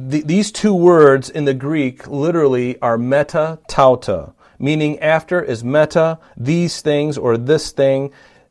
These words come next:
tauta is the word. So meta tauta, these two words together, these two words together. And so you may be thinking to yourself, "Well, why is this really a big deal?" Well, turn with me back to chapter one again,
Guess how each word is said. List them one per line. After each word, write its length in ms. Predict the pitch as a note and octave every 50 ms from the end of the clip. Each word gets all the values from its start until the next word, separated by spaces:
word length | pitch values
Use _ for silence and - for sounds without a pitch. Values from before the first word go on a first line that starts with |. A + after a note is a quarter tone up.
| _ - _
tauta 580 | - - D3+ C#3+ C#3 C#3 - B2 G2 F#2 - -
is 180 | A#2 G#2+ A2
the 80 | A#2+ A2+
word. 460 | A2 A#2 A#2 A2 G#2+ G2 F2+ G2+ - _ _ _ _
So 200 | _ - - A2
meta 440 | G#2+ A2 A#2+ C#3 D#3 E3 E3 D#3+ D#3 -
tauta, 380 | - - C#3 C3+ C3 B2 A2+
these 220 | A#2 A2+ A2+ - -
two 260 | - - - F3+ E3
words 380 | D#3 D#3 D3+ D3 C3+ C3 -
together, 580 | - - B2+ B2 C3+ C3+ B2 A#2 A2 G#2+ - A#2+ - _ _ _ -
these 220 | C3 B2+ A#2+ -
two 200 | - - D#3+ D3+
words 240 | C#3+ C#3+ C#3 C3 -
together. 460 | - C3 B2+ B2+ C3+ C3+ C3+ B2+ A#2+
And 100 | A#2 A2+
so 160 | - - C#3+
you 160 | C3+ C3+ C#3+ D3
may 140 | D#3 E3
be 160 | E3 D3 D3 C3+
thinking 400 | - D#3 D#3+ E3 - D3 C#3 C3
to 80 | B2+
yourself, 500 | B2+ B2 A#2+ A#2 - - B2+ B2 C3 -
"Well, 120 | C#3 C3 B2+
why 240 | C3+ D3 D3+ D3
is 100 | C#3+ C3+
this 180 | C#3 C#3+ C#3 -
really 260 | C#3+ C#3+ C#3+ C#3 C3+
a 40 | B2
big 240 | B2+ C#3 C#3 C3 B2
deal?" 400 | C3+ D3 D#3 D3 A#2+ A2 G#2+ - - - - - - _
Well, 120 | C#3 C3+
turn 320 | C3+ - - G3 G#3+ G#3+ G3
with 160 | E3+ - -
me 320 | D#3 D3+ D3+ D3+ D3+ D3 - - _ _ _ _
back 420 | - B2 C#3+ D#3 E3 E3 C#3+ - -
to 300 | - - E3 D3+ D3 C#3
chapter 520 | - - - E3 D#3 D3+ D3+ - D#3 D3
one 480 | C#3 C3+ C3+ D3 D#3+ D#3 C3+ B2 A#2 -
again, 580 | A2 A#2 A#2 B2 B2 A#2+ A#2 A2 G#2+ G#2 G#2+